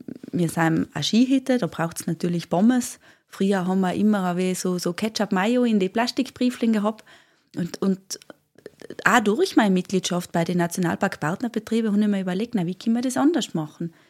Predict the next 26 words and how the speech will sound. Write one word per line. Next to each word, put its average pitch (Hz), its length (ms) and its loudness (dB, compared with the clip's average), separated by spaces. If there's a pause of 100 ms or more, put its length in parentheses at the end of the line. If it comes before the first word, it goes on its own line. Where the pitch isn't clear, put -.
(180)
Inzwischen 214 640 2
habe 214 260 2
ich 202 200 -2
entweder 196 400 0
mit 196 160 -4
dem 190 80 0
direkt 220 440 -2
auf - 100 -4
den 185 120 0
Teller 240 260 0
oder 226 140 2
wir 202 120 2
haben 208 160 2
Waffeln, 180 600 0 (300)
wo 180 100 2
ich 185 80 4
das 185 180 -2
einfach 175 300 -4
rein 175 340 0
tue. 180 220 -4 (420)
Und 196 200 -2
das, 202 260 0 (300)
das 208 300 -2
achtsame 202 720 0
Wirtschaften, 190 840 -4 (640)
das 208 260 0